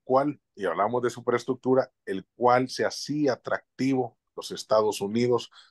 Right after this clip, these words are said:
como el faro de justicia, de libertad y de, y digamos, de, de,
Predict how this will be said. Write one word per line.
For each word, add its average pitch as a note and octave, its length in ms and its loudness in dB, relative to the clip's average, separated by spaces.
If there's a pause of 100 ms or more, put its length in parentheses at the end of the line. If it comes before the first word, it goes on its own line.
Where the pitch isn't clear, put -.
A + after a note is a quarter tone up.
(320)
como A#2+ 400 4
el G#2 100 0
faro C#3 560 4
de A2 100 -10
justicia, B2+ 840 -8
de G2+ 120 -4
libertad F#2 720 0 (680)
y A#2 160 2
de, A2+ 480 2
y A#2 140 -2
digamos, B2 560 -2
de, A2+ 360 0
de, A2 400 -2